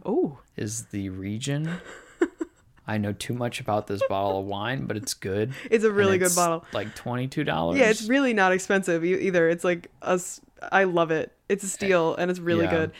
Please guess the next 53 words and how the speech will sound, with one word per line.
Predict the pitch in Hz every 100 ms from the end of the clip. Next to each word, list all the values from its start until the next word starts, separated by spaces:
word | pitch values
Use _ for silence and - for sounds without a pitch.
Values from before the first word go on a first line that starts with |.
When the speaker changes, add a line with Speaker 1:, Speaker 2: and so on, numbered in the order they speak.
| - -
Speaker 1:
It's | 196
like | 208 202 -
a | 190
white, | 170 170 170 190 -
it's | 175
like | 175
a | 170 165
dry | 160 160 175 156 170
white | 170 156 160 165
that's, | 180
like, | 190
a | 190
little | 170 160 196
bit | 269 -
salty, | - 131 170 226 240
but | 214
in | 180
a | 175
very | 160 147 151
good | 151
way. | 156 151 147
And | 165 170 160 _ -
you | 180 214 240
don't, | 233
you're | 208 214
not | 233 247
even | 233
a | 196
white, | 165 170 170 - -
you're | 190
not | 220
even | 220 190
a |
wine | 165 160 170
drinker, | 151 160 160
and | 147 160 156
you | 160 151
like | 143 147
it. | 151 -
So, | - 151
like, | 147
Speaker 2:
Yeah. | 95 104 -
Speaker 1:
slay. | - - 135 170 - -
What's | 202 196 196
your | 180
Speaker 2:
Yeah. |
Speaker 1:
good | 165 -
thing? | 165
Speaker 2:
It's | 196 - - -
light | - 107 -
and | 143
simple. | - 143 - - -
Um, | 127 123 120 120 120